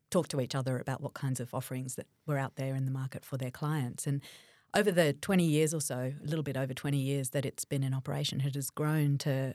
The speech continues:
about, represent about nine trillion dollars worth of money invested, including lots of international big firms. Its agenda has always been about spanning the breadth of those involved in responsible investment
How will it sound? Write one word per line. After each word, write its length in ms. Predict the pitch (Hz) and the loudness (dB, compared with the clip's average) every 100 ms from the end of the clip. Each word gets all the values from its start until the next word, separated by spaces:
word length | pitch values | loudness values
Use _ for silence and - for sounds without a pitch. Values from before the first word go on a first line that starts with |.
| - | -4
about, 300 | 151 135 131 - _ _ _ _ _ _ | -2 -2 -4 -8 _ _ _ _ _ _
represent 400 | 170 165 170 143 | 2 4 2 2
about 220 | 135 131 147 | 0 0 2
nine 320 | 143 143 135 | 2 2 0
trillion 340 | - 139 139 | 0 0 0
dollars 320 | 135 135 131 | -2 -4 -4
worth 220 | - 135 - | -4 -4 -4
of 80 | |
money 200 | 143 135 | -4 -2
invested, 500 | 131 135 135 - 135 | -4 -4 -4 -4 -6
including 420 | 143 135 147 139 143 | -4 -4 -4 -2 -4
lots 240 | - - | -4 -6
of 120 | 123 | -4
international 640 | 131 127 135 135 - 127 | -4 -4 -4 -4 -4 -4
big 300 | 135 131 139 | -4 -8 -12
firms. 580 | - 135 131 - 151 - - - - _ _ _ 226 | -10 -8 -6 -6 -8 -10 -16 -20 -20 _ _ _ 0
Its 400 | 220 - - - _ _ | 0 -2 -8 -10 _ _
agenda 760 | 185 147 180 208 214 123 127 - _ _ - | 0 4 4 6 4 2 -4 -8 _ _ -2
has 220 | 175 - | 0 2
always 400 | 170 170 180 175 | 0 2 2 0
been 240 | - 139 143 | 0 2 2
about 400 | 135 135 135 - | 2 -2 -2 -4
spanning 600 | - 143 139 143 135 131 | -4 0 2 4 2 0
the 80 | 131 | -2
breadth 500 | - 139 135 - - 143 | 0 0 -2 -8 -10 -6
of 160 | 131 | -4
those 320 | 131 135 135 | -2 -2 -2
involved 440 | 139 135 135 139 139 | -4 -4 -4 -6 -4
in 120 | 143 | -2
responsible 500 | 139 - 131 - 139 | -4 -4 -6 -4 -4
investment 640 | 135 151 143 147 - - | -4 -4 -4 -4 -4 -8